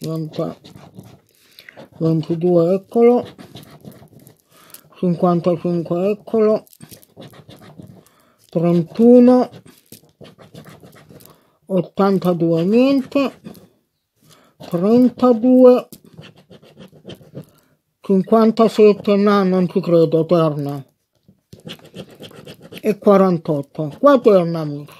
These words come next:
Ma meno male, eh. Qua torna. Primo biglietto vincente di oggi. Allora, qua torna. Abbiamo preso quattro numeri. Vediamo le stelline.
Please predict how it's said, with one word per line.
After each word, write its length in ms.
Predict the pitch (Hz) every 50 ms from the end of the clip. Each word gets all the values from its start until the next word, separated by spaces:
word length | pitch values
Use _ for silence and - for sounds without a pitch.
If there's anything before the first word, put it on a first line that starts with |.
| - - _ _ _ _
Ma 240 | 214 226 240 220 214 _ _ -
meno 260 | - 208 190 180 175
male, 340 | 165 156 147 151 151 160 170
eh. 120 | 180 185 - - _ -
Qua 160 | - 190 190 165
torna. 360 | 160 160 151 151 - - - _ _ _ _ _ _ _ _ _
Primo 260 | - - 254 254 247 226
biglietto 380 | 214 220 226 220 214 214 226 208
vincente 460 | 202 196 180 - 196 196 180 165 170
di 120 | 170 165
oggi. 300 | 165 156 156 156 _ _ _ _ _ _ _ _ _ _ _ _ _ _ _ _ _ _ _ - - - _ _ _ _ _ _ -
Allora, 500 | - 214 208 202 190 180 170 160 160 160
qua 200 | 160 202 185 165
torna. 260 | - 165 160 160 165
Abbiamo 240 | 165 175 196 196 202
preso 260 | 214 214 180 202 170
quattro 280 | 175 175 165 170 180
numeri. 340 | 175 170 165 156 151 151 156
Vediamo 400 | 160 170 170 180 202 185 185 180
le 100 | 175 170
stelline. 680 | 156 - - 202 220 240 254 294 294 269 220 170 147 -